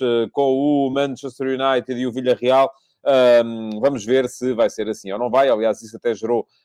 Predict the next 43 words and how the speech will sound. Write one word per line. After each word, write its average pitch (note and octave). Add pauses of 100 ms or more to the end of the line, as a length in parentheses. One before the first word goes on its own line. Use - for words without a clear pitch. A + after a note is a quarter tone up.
alguma B2
confusão A#2+
na A2
transmissão A2
da G#2+
Eleven G#2
Sports -
também. C3+ (380)
Ahm, C#3+
mas, D3+
eh, C#3
vamos C3+
a B2+
ver. C#3+
Para C#3
já D3+
é C#3+
este C#3
o C3
sorteio A#2
que -
temos. D3 (220)
Agora, E3
aquilo F#3
que D#3+
vos D#3+
peço, D#3
então, D#3+
é C#3
que -
vocês, C#3
na F3+
caixa D3
de E3+
comentários, C#3 (320)
eh, D3
enquanto D3
eu, D3+
ahm, A#2+
dou C#3+
aqui A#2+
um A#2
bocadinho D3